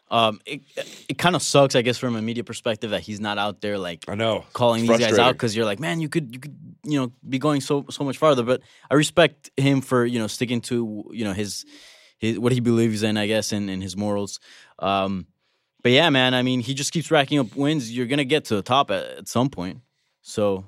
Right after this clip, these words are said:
Speaker 1: I wonder what's next for him. See, this is why I don't like the Stephen Wonderboy Thompson versus, uh, Anthony Pettis. He
Speaker 2: Why?
Speaker 1: could have been fighting An-, Anthony Pettis.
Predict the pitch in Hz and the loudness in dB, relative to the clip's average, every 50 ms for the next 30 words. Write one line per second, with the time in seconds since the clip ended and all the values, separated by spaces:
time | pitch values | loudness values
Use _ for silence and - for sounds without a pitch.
0 | _ _ - 107 123 147 165 175 170 160 156 - 165 147 - - 104 92 90 90 | _ _ -4 0 2 4 4 4 4 2 2 0 -2 -2 -2 -4 -6 -6 -6 -6
1 | - - 180 185 - - _ _ _ _ _ _ _ _ _ _ _ _ _ - | -2 0 2 0 0 -2 _ _ _ _ _ _ _ _ _ _ _ _ _ 2
2 | 170 185 - 240 208 202 208 196 190 180 180 175 175 165 160 160 156 - - 139 | 2 2 4 2 4 6 6 6 6 6 4 2 2 2 0 0 0 -2 2 4
3 | 139 135 131 131 127 123 120 117 113 113 104 - - 147 147 143 139 135 135 131 | 4 6 6 4 4 4 4 4 2 0 -2 0 2 2 4 4 4 2 2 2
4 | 131 127 120 127 123 - - 123 123 120 - - 123 117 117 117 113 107 101 110 | 0 0 0 -2 -2 0 2 2 2 0 0 -2 0 0 0 0 -2 -2 -4 -6
5 | 104 - - - 107 104 101 92 - - - - - _ _ _ _ - 110 104 | -6 -6 -6 -6 -6 -6 -6 -8 -10 -12 -14 -16 -18 _ _ _ _ 0 0 2
6 | 101 98 95 90 - 120 120 - 110 110 - 123 120 92 - - - 90 90 87 | 2 2 0 -2 -4 -4 -4 -2 -2 0 0 0 0 0 -2 -8 -6 -4 -2 0
7 | - 247 165 147 127 - 147 135 131 127 127 131 - 127 120 123 123 120 - 143 | 0 2 2 2 2 4 2 2 2 0 0 -2 -2 -4 -2 -2 -2 0 2 2
8 | 151 143 120 - | 0 0 -2 -8